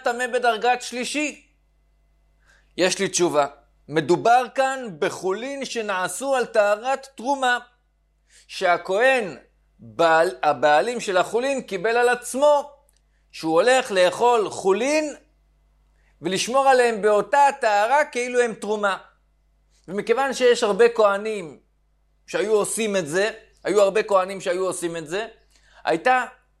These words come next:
משמעות, היה תוקף להחלטה הזאת, וחולין כאלה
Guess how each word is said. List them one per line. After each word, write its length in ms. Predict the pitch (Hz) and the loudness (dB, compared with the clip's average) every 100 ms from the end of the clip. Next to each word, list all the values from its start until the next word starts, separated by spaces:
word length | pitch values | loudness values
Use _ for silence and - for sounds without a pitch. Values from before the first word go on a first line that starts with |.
| _ _ _ _ - | _ _ _ _ -10
משמעות, 640 | 160 - 196 233 262 208 | -8 -4 2 4 4 0
היה 240 | 156 196 240 | 0 2 2
תוקף 720 | 240 262 254 202 151 - - | 2 0 0 -2 -4 -6 -10
להחלטה 640 | 131 151 143 151 147 190 | -2 -2 -2 -6 -2 -2
הזאת, 480 | 202 202 240 269 - - _ _ _ _ _ _ - | -2 -2 -2 -4 -6 -20 _ _ _ _ _ _ -16
וחולין 920 | 123 165 156 - 175 214 285 277 240 | -6 -4 -2 2 2 2 0 0 0
כאלה 560 | - 180 160 151 180 | 0 2 2 0 -2